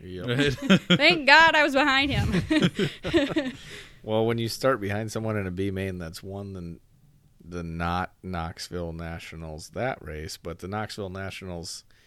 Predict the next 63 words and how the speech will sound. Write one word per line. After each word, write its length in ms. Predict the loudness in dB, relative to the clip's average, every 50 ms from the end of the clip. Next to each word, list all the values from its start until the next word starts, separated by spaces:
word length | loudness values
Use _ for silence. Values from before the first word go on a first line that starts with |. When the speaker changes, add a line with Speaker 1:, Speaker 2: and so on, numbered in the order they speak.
| _ -12 -8
Speaker 3:
Yeah. 220 | -6 -4 -2 -2
Speaker 1:
as 120 | 0 2
many 220 | 2 4 4 4 4
times 260 | 4 4 4 2 2
as 100 | 0 0
he 100 | 2 2
has, 380 | 4 4 4 4 2 0 -2 -4
and 80 | -4 -4
you're 120 | -4 -2
like, 280 | -2 -4 -6 -6 -10 -14 -18 -20 -16 -12
"Huh, 140 | -10 -10 -10 -10 _ _ _ _ _ _ _ _ _ _ _ _ _ _ _ _ -10
dude, 100 | -8 -4
I 80 | -2 -2
don't 140 | -2 0 -2
even 240 | -4 -4 -6 -6
know 160 | -6 -4 -4 -4
what 120 | -4 -4
I 120 | -2 -2
would 180 | -2 -4 -4 -2
do." 280 | -2 -2 -2 -2 -4 -6
Speaker 3:
Yeah. 320 | -8 -6 -4 -2 -2 -2 -2
Speaker 1:
I'd 160 | -2 -2 -2
probably 220 | -2 0 0 0 -2
try 220 | -2 -4 -6 -4
to 100 | -4 -6
just 180 | -8 -10 -10 -10
follow 340 | -8 -8 -8 -6 -6 -8 -8
him, 100 | -8 -10
just 160 | -10 -10 -6
like 180 | -6 -6 -6 -6
you 140 | -8 -10 -10
said. 360 | -10 -12 -12 -12 -10 -6 -2
Speaker 3:
Yeah. 360 | 0 0 2 2 0 -2 -4 -4 -4
Speaker 2:
Yeah. 80 | -2 -2
<laughs> 40 |
Speaker 3:
I 80 | 0 0
mean, 260 | 0 2 2 2 2
he, 320 | 2 2 2 2 2 0 -2
he's 240 | -4 -4 -6 -4
got 220 | -2 -2 -2 0 0
that 160 | -2 -4 -2
place 440 | -2 -4 -2 -4 -4 -8 -14 -16 -20 _ _ _ -4
down 400 | 0 2 2 2 2 2 0 -2
to 100 | -2 -4
a 80 | -6
T 360 | -6 -6 -6 -4 -4 -4 -4 -4
for 180 | -6 -8 -10
sure. 320 | -10 -10 -10 -8 -8 -8 -8
He 200 | -8 -8 -10 -10
knows 240 | -10 -8 -10 -10
what's 200 | -10 -12 -14 -12
going 260 | -10 -10 -8 -8 -6 -6
on 400 | -6 -6 -6 -6 -8 -8 -10 -12 -14 -10
on 160 | -8 -8 -6 -6
every 340 | -6 -6 -6 -8 -8 -8
inch 140 | -8 -8 -8
of 60 | -8
that 180 | -6 -6 -6 -6
track, 320 | -6 -4 -4 -4 -4 -4 -8
I 120 | -10 -12 -10
think. 320 | -10 -12 -12 -12 -12 -12
So, 400 | -12 -10 -8 -8 -6 -6 -6 -6
uh, 240 | -6 -8 -8 -10